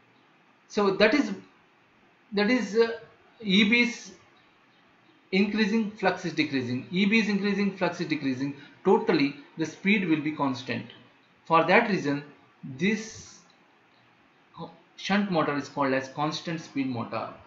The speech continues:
Generally, the speed decreases only by five to fifteen percent of full load speed. Therefore,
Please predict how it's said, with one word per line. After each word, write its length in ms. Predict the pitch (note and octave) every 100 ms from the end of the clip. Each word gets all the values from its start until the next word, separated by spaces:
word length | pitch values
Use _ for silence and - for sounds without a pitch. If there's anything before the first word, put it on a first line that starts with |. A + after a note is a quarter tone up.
| - _ _ - - _ A#2
Generally, 580 | D#3 G3 G#3 G#3+ A3 - -
the 100 | E3+
speed 460 | - G3 A3+ G3
decreases 560 | E3+ - G3+ D#3+ D#3 D3+ D3
only 240 | E3+ G#3
by 180 | G3 F#3+
five 320 | - E3+ F3
to 100 | F#3+
fifteen 460 | - F3 - A3+ G#3
percent 340 | F#3 F3+ E3+
of 140 | E3 -
full 120 | C#3+
load 180 | C#3+ C#3
speed. 340 | - C#3+ A#2 - - _ _ _ _ _ _ _ _
Therefore, 460 | D3 D#3+ E3+ D#3